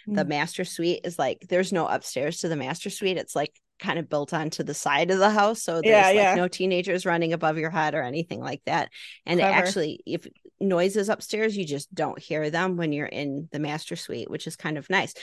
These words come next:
Speaker 1: So that's primarily where he hangs out. But, like, there's nowhere for him to go here. Like, I could take him for a walk around the neighborhood. He's not interested in doing that. I could take
Speaker 2: Mm-hmm.
Speaker 1: him outside, but it's like,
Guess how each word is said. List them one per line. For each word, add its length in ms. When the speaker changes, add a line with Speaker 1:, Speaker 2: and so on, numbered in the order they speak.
Speaker 1:
So 140
that's 260
primarily 600
where 200
he 220
hangs 360
out. 280
But, 160
like, 220
there's 180
nowhere 220
for 160
him 240
to 160
go 340
here. 480
Like, 220
I 80
could 160
take 160
him 80
for 120
a 80
walk 240
around 160
the 80
neighborhood. 640
He's 320
not 220
interested 500
in 120
doing 300
that. 260
I 80
could 180
take 200
Speaker 2:
Mm-hmm. 80
Speaker 1:
him 100
outside, 720
but 160
it's 220
like, 180